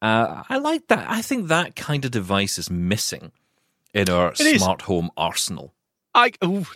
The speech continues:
Speaker 2: well done. Uh, I, yeah, I agree. I had a Teasmade.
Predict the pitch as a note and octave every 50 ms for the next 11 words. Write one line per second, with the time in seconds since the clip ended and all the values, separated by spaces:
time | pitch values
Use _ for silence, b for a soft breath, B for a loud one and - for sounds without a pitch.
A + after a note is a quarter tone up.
0 | - _ _ - A#2 A#2+ - G2+ G#2+ - b b b b b b A3 C#4 D#4+ D#4+
1 | D#4+ E4 D#4 D#4 D#4 C#4+ B3 - C4 C4 B3+ - - B3+ C4 B3 - - B3 B3+
2 | B3 A3 - B3+ B3+ A3+ E3 B2 - - G3+ C4+ A#3 G#3 G#3+ E3+ D3 C3 - -
3 | D3+ B2 A2 G2+ G#2+ G#2+ G#2+ A2 B2 -